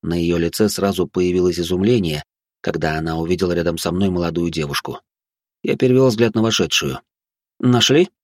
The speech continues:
«Да, сеньор Иньего», поклонилась она мне, подойдя ближе. «И ещё пара церквей, к которым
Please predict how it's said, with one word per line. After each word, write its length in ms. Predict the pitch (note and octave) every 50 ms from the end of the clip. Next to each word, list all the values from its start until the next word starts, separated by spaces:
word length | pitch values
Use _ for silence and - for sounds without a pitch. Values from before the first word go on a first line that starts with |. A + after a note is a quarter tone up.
| _ _ _ _ _ _ _ _ _ _ _
«Да, 240 | - B2+ A#2+ A2 G2+
сеньор 340 | - - A2 G#2+ G#2 G#2 G2+ -
Иньего», 420 | G#2 G2+ G2 G2+ G2 G#2 G#2 - - _ _ _ _ _ _ _ _
поклонилась 460 | - - E2 D#2+ E2 E2+ E2 D#2+ -
она 160 | E2+ E2 D#2+
мне, 180 | E2 F#2 G#2 G2+
подойдя 360 | - E2+ D#2+ D#2+ D#2 E2+ D#2+
ближе. 380 | D2 D#2 D#2 D2+ D2+ D#2+ D2+ - _ _ _ _ _ _ _ _ _
«И 100 | - A#2+
ещё 260 | B2 A#2+ - C#3 B2+
пара 220 | - - A#2+ A#2+ A2
церквей, 440 | - B2+ A2+ - - C3+ D3 B2 -
к 40 |
которым 500 | - - G3 - - G#2+ G2+ G#2 G2+ G2+